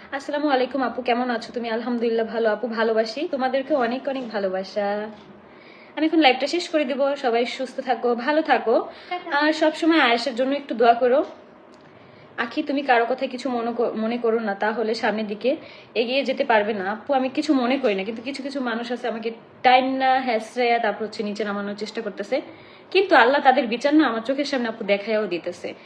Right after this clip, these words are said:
Speaker 1: যেই যেই জিনিসগুলা নিয়ে মানুষ এত এত বড়াই করছে, তাদের সেই সেই জিনিসগুলা না, আর বললাম না।
Speaker 2: বলতে
Speaker 1: আপু,
Speaker 2: হবে।
Speaker 1: সমস্যা কি ওনার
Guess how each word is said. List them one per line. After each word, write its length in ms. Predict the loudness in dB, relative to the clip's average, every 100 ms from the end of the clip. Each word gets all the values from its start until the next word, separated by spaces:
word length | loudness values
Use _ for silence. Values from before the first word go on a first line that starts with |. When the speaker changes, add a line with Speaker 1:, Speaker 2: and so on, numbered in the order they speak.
| -20 -18 -6
Speaker 1:
যেই 200 | 0 0
যেই 180 | 2 2
জিনিসগুলা 460 | 2 0 0 0
নিয়ে 140 | 0 0
মানুষ 340 | -2 -2 -2
এত 200 | -4 -2
এত 180 | -2 -2
বড়াই 300 | 0 0 0
করছে, 460 | -2 -8 -6 -6 -6 -12 -20 -16 -8
তাদের 200 | -2 -2
সেই 280 | 0 -2
সেই 180 | -2 -4
জিনিসগুলা 440 | -4 -4 -4 -4 -2
না, 240 | -2 -6 -8 -18 -20 -20 -20 -20 -20 -20 -20 -14 -10
আর 60 |
বললাম 380 | -4 -2 -2 -4
না। 60 | -10 -18 -20 -20 -20 -20 -20 -20 -20 -20
Speaker 2:
বলতে 200 | -14 -12
Speaker 1:
আপু, 60 |
Speaker 2:
হবে। 100 | -6
Speaker 1:
সমস্যা 380 | -2 0 0 -4
কি 120 | -4
ওনার 140 | -4